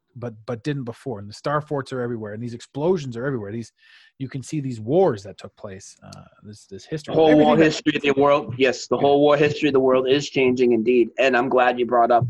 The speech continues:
Speaker 2: the Tartarians and the mud floods, because one of the, and, and the star forts, one of the interesting things about that, I'd like you to bring up a picture of the Statue of Liberty, because now
Speaker 1: It is
Speaker 2: the
Speaker 1: a star
Speaker 2: Statue
Speaker 1: fort.
Speaker 2: of Liberty,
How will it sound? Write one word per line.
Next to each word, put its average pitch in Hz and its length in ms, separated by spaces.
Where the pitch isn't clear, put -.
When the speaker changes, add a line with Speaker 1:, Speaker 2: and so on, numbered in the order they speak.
Speaker 2:
the 123 80
Tartarians 120 800
and 113 100
the 104 60
mud 120 240
floods, 101 240
because 110 420
one 147 160
of 143 80
the, 151 100
and, 131 320
and 127 120
the 123 60
star 131 320
forts, 104 420
one 127 200
of 131 80
the 123 60
interesting 123 400
things 135 240
about 120 220
that, 104 160
I'd 110 100
like 123 140
you 143 60
to 120 60
bring 113 180
up 110 100
a 104 40
picture 110 280
of 101 80
the 101 40
Statue 107 440
of 95 40
Liberty, 113 280
because 101 400
now 123 140
Speaker 1:
It 131 40
is 131 60
Speaker 2:
the 120 60
Speaker 1:
a - 20
star 135 240
Speaker 2:
Statue 95 100
Speaker 1:
fort. 113 60
Speaker 2:
of 117 60
Liberty, 120 220